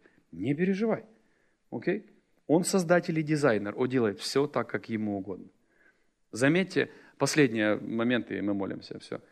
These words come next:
Вспомните Иосифа. Пока он редактировал свою жизнь, ничего не происходило. Пока он пытался доказать: «Я здесь не прав, я здесь то, я здесь не должен быть», доказать.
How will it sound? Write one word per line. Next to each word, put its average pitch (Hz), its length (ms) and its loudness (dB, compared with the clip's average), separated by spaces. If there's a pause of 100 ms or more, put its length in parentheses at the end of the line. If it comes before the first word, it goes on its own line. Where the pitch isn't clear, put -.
(160)
Вспомните 190 480 4
Иосифа. 113 400 0 (360)
Пока 180 500 2
он 113 320 0 (560)
редактировал 139 800 0
свою 120 340 -4
жизнь, 90 360 -8 (560)
ничего 110 440 -2
не 95 120 -4
происходило. 92 540 -12 (400)
Пока 131 220 2
он 180 100 0
пытался 165 380 -2
доказать: 151 520 2
«Я 120 100 0
здесь 123 300 -4
не 127 100 -4
прав, 113 320 -4
я 104 160 -4
здесь 127 320 -6
то, 120 180 -4
я 101 160 -4
здесь 120 240 -6
не 131 80 -6
должен 127 400 -2
быть», 117 200 -4 (280)
доказать. 131 440 0